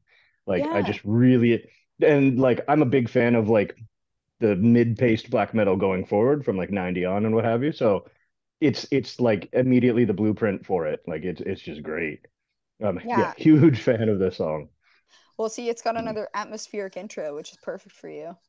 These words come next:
Speaker 1: Oh, that's exactly it. The whole album, like, the atmosphere on this album in general, like, it, it, it's palpable. You know what I mean? Like,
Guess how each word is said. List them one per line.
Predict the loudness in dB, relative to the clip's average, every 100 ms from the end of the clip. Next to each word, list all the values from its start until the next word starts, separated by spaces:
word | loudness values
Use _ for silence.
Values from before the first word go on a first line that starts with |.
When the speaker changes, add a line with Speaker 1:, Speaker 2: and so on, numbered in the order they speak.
| _ _ _ -20 -14 0
Speaker 1:
Oh, | 2 4
that's | 2
exactly | 2 0 0 0 0
it. | 0 -2
The | -2 0
whole | 4 4
album, | 6 4 2 -2
like, | -4 -4
the | -6 -2
atmosphere | -2 0 -2 0 2
on | 2 2
this | 0
album | -2 -2
in | -6
general, | -4 0 0 -2 -6
like, | -8 -8 -10 -18 _ _ _ _ _ _
it, | 2
it, | 4 4 2 0 -4 -6
it's | -4 -4
palpable. | -2 -4 -4 -8 -10 -4
You | 0 2
know | 2
what | 0
I |
mean? | 0 0 0
Like, | -2 -4